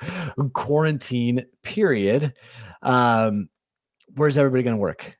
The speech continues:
'Cause most of us are available to work from home now. I get that not everybody has a work from home job, totally understand that, but there's a lot of us that do. Um, so if you can find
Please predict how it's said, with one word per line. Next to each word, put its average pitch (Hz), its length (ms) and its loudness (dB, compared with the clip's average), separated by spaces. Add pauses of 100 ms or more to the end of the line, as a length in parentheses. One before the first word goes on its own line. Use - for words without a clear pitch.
(120)
'Cause 110 280 -2
most 123 360 0
of 165 100 0
us 156 140 0
are 143 80 4
available 110 420 2
to - 140 -8
work 101 220 -2
from 104 180 -8
home 95 280 -4
now. 95 200 -2
I 113 80 0
get 160 240 -4
that 131 120 -8
not 127 180 2
everybody 123 280 2
has 110 340 2
a 104 80 -6
work 107 160 -4
from 104 120 -8
home 98 220 -4
job, 113 480 0 (200)
totally 113 300 -6
understand 107 480 -4
that, 117 140 -2
but 104 80 -20
there's 127 120 -2
a 135 60 0
lot 101 280 0
of - 80 -6
us 92 140 -8
that - 160 -20
do. 82 260 -10 (540)
Um, 90 380 0 (480)
so 123 160 0
if 101 100 -2
you 131 60 -2
can 127 180 -2
find 113 580 0